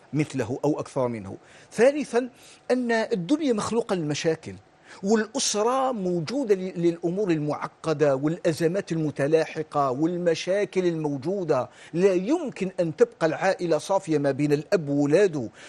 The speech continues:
ولا بين الأب والزوجة نتاعو، ولا بين الخاوة مع بعضهم. لا يمكن أن تبقى هكذاك إلا طفرات في التاريخ، كل واحد لازم كاين المشاكل. لك-، لازم، لكن المشاكل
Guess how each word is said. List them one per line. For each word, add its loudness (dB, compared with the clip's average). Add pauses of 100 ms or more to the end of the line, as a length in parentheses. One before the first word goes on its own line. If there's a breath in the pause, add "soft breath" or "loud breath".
ولا 4
بين 2
الأب -2
والزوجة 0
نتاعو، 0
ولا 6
بين 0
الخاوة 0
مع -4
بعضهم. -4
لا 2 (160)
يمكن -4
أن -4
تبقى 0
هكذاك 0
إلا 0 (260 loud breath)
طفرات 2
في -12
التاريخ، 0 (200 loud breath)
كل 0
واحد -4 (200 loud breath)
لازم 8
كاين -2
المشاكل. -2
لك-، 0
لازم، -4
لكن -2
المشاكل -2